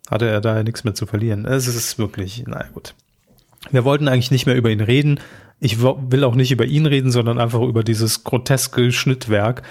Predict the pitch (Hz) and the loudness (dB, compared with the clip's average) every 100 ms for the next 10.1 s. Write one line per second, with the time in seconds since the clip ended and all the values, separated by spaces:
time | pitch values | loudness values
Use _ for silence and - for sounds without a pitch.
0 | - - - 120 131 120 120 - 123 131 | -20 -20 -2 -2 2 2 2 2 0 2
1 | 113 117 127 - 117 - 139 143 127 123 | 2 0 0 -2 -2 -2 -2 -2 2 2
2 | 117 123 - 120 107 101 107 - 117 - | 2 0 -2 -2 -2 -2 -2 -2 -2 0
3 | 117 117 113 117 113 110 113 110 107 - | 0 2 0 0 -2 0 0 2 0 0
4 | 113 - 101 - - 107 107 - 123 - | -4 -2 -2 -2 -2 -2 -2 -2 -2 -4
5 | - - - - _ - 110 107 110 110 | -20 -20 -20 -20 _ -8 -2 2 2 2
6 | 110 113 107 104 - - - - - - | 0 0 0 0 -4 -10 -8 -2 -2 -2
7 | - - - 156 - - - 277 - - | -6 -12 -4 -2 -2 -2 0 0 0 0
8 | 185 - - 185 143 - 123 123 - 123 | 0 0 -2 -2 -2 -6 -8 -6 -6 -6
9 | - - 151 - 135 151 - 143 139 127 | -6 -12 -10 -8 -6 -6 -4 -2 0 0